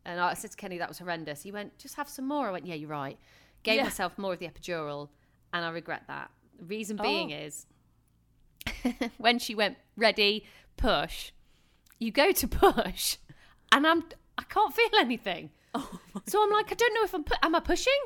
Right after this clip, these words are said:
Speaker 1: So you feel like you're pushing with the top half of your body. So you're pushing with all your might. But I just said, "I don't, am I doing anything?" And she was going, "Yes, you are. Yes, you are."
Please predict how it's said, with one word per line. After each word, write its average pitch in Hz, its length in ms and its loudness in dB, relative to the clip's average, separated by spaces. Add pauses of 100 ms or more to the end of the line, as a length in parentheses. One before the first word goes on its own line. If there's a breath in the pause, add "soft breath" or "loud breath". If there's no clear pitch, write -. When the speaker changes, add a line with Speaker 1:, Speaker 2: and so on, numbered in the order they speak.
(420 soft breath)
Speaker 1:
So 311 240 -2
you 294 360 -4
feel 440 300 2
like 440 140 2
you're 311 100 -2
pushing - 460 -2
with 190 120 -6
the 247 60 -10
top - 320 -2
half 262 220 0
of 220 120 -6
your 233 80 -8
body. 294 420 -4 (180 soft breath)
So - 100 -10
you're 247 100 -4
pushing 370 400 0
with 277 140 -2
all 277 100 0
your 247 160 -2
might. 247 500 0 (280)
But 320 100 0
I - 60 -2
just - 240 -2
said, 330 200 -2
"I 285 60 -4
don't, 370 300 0
am 330 120 -2
I 381 100 2
doing 381 280 0
anything?" 190 500 0
And 196 140 -10
she - 120 -10
was 226 100 -10
going, 233 200 -4
"Yes, 233 260 0
you 226 120 -2
are. 170 280 2
Yes, 196 280 -6
you 202 140 -6
are." 147 260 -2